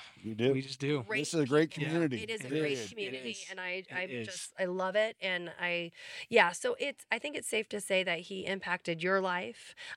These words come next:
Speaker 3: um, impacted
Speaker 2: Oh, yeah.
Speaker 3: Grand Junction, impacted the baseball program. Um, it, do you think, do, do you know anybody that you would compare him to? Is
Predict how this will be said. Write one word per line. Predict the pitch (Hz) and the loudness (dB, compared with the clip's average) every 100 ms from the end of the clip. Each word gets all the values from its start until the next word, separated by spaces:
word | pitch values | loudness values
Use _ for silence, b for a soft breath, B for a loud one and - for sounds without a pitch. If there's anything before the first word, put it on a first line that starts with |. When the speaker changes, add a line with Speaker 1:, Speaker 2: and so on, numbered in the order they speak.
| - | 2
Speaker 3:
um, | 190 170 160 160 170 - - | 4 4 2 -4 -10 -8 2
impacted | 208 208 170 - 170 165 | 2 4 2 0 -2 -2
Speaker 2:
Oh, | 131 | -2
yeah. | 120 | -2
Speaker 3:
Grand | 131 180 | -2 -2
Junction, | 190 196 202 196 | -2 -2 -2 -2
impacted | 185 180 170 160 - 165 | -2 0 0 0 0 -4
the | - | 2
baseball | 185 190 - 185 | 2 2 -2 -4
program. | 180 180 180 170 170 170 170 B B - | -2 -4 -2 -2 -2 -4 -8 B B 2
Um, | 190 165 156 156 156 202 _ _ _ - | 4 4 0 -4 -10 -12 _ _ _ -2
it, | 190 160 - 185 | 2 2 -2 -2
do | 190 | 0
you | 175 | 0
think, | - 233 - | 4 2 2
do, | 214 - 180 196 | -6 -6 -6 -2
do | |
you | 226 | 2
know | 233 320 | 4 4
anybody | 330 320 277 254 | 2 -2 -2 -2
that | 247 | -4
you | 214 | -2
would | 190 | -4
compare | - 185 165 147 | -4 -4 -2 -2
him | 147 | -4
to? | |
Is | - | -10